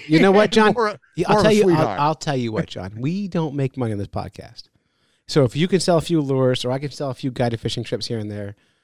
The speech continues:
Speaker 1: that's fine. This podcast has
Speaker 2: All
Speaker 1: been
Speaker 2: right.
Speaker 1: going around for eleven years, three hundred and seven episodes, full episodes, and about a hundred and twenty bonus episodes. I, I think it's okay, f-, and it's, it's fine for you to advertise your wares. So you've <laughs> earned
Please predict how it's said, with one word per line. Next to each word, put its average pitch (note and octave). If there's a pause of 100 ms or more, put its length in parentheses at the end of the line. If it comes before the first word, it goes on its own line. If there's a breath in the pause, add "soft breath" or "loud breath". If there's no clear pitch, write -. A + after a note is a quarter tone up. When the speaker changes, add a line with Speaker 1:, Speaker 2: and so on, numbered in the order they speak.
(320)
Speaker 1:
that's C#3
fine. - (280)
This C#3+
podcast D#3+
has D#3
Speaker 2:
All -
Speaker 1:
been C#3+
Speaker 2:
right. C#3
Speaker 1:
going C#3+
around C3+
for B2
eleven D3
years, G#2+
three D3+
hundred D3+
and B2
seven C#3+
episodes, C#3
full D3
episodes, A#2 (340 loud breath)
and B2
about A#2
a A2
hundred C#3+
and A#2
twenty C3+ (1400)
bonus C3
episodes. G#2+ (420 soft breath)
I, C#3
I D#3
think C#3+
it's C3
okay, C#3
f-, -
and C3+
it's, C3+
it's D3+
fine B2+
for A2+
you A#2+
to B2
advertise A#2
your A2+
wares. G#2+
So -
you've C3+
<laughs> -
earned D3